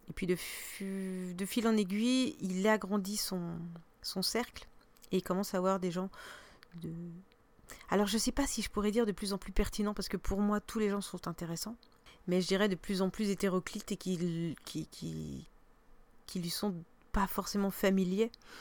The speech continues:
Donc, euh, on a des échanges vraiment, vraiment intéressants. Euh, j'ai appris énormément de choses en écoutant ce podcast, même s'il précise bien au départ que c'est un podcast pour les gens qui savent prononcer goyave. Et, euh,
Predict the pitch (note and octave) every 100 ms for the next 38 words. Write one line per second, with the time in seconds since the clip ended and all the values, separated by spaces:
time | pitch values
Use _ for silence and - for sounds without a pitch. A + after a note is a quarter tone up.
0 | - - - - F3+ F#3+ - F3+ F3 F3
1 | E3+ E3+ E3+ - F#3 F#3 F3 E3 F3+ G#3+
2 | G#3+ E3+ D#3+ F3+ F#3+ G3+ F#3+ D#3+ D3+ F3
3 | F#3+ F#3 E3+ E3 - A#3+ - - - -
4 | - - - - F#3 F3 F3 E3+ E3 E3
5 | E3 - - C#3+ E3 E3 F3+ E3+ G#3 G#3+
6 | - D#4 G#3 A3 C4 A#3 G3 F#3 - G#3
7 | A#3+ A3 F3+ E3+ E3+ F3+ - G#3 G3+ F#3
8 | - F3+ - A3+ - - G#3 G#3+ - B3
9 | A#3+ - G#3+ - G3 F#3 G#3+ G#3 F#3 F#3+
10 | F#3+ - G3+ G3+ G3 F#3 F#3 G#3 - G3
11 | F#3 F#3 F#3+ F3+ F#3 - - - _ -
12 | - - F3 - G3 D#3+ D#3+ F#3+ G#3 E3+
13 | - - - - - - - - - -
14 | - - F#3 F#3 E3+ D#3+ D#3